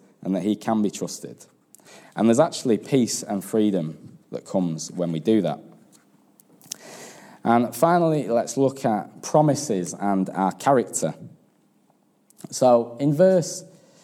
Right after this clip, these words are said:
thirty-seven, Jesus says, "Let your statement be yes, yes, or no, no. Anything beyond these is of evil." So why does Jesus say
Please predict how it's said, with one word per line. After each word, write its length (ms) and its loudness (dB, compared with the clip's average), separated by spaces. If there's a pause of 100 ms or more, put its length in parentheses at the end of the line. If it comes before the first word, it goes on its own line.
(180)
thirty-seven, 1040 2
Jesus 420 0
says, 300 -6
"Let 180 -2
your 140 0
statement 580 -6
be 300 -2
yes, 480 -2
yes, 460 -4 (240)
or 160 0
no, 480 0
no. 340 0 (800)
Anything 400 2
beyond 300 2
these 340 0
is 240 -6
of 220 -4
evil." 340 0 (720)
So 460 4 (520)
why 220 2
does 200 0
Jesus 360 0
say 400 -4